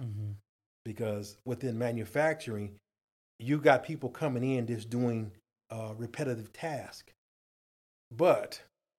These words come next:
Speaker 2: at some point, they're gonna want more too.
Speaker 1: Mm-hmm.
Speaker 2: So these repetitive tasks, they're being controlled by machinery. And the machinery needs electricity for it to operate. So, so I said the manufacturing,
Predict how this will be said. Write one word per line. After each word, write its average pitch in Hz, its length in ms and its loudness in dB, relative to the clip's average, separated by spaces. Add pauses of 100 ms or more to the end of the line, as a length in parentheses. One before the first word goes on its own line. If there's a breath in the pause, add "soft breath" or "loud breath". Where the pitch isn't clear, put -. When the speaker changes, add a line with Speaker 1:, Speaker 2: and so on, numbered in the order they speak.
(200)
Speaker 2:
at 123 140 0
some 147 260 2
point, 127 480 2 (880)
they're 143 220 12
gonna 185 200 12
want 123 180 2
more 131 220 6
too. 214 380 -2 (360)
Speaker 1:
Mm-hmm. 107 280 -6 (260)
Speaker 2:
So 127 500 2 (140)
these 147 160 2
repetitive 160 420 4
tasks, 185 400 6
they're 165 180 6
being 156 220 2
controlled 190 420 4
by 147 120 6
machinery. 135 680 -2 (1160)
And 147 100 0
the 165 60 6
machinery 202 600 4
needs 185 480 4
electricity 180 520 2
for 170 180 4
it 160 40 2
to 160 120 0
operate. 170 520 -2 (600 soft breath)
So, 139 420 2
so 156 200 0
I 143 120 6
said 143 520 0
the 143 120 0
manufacturing, 165 680 2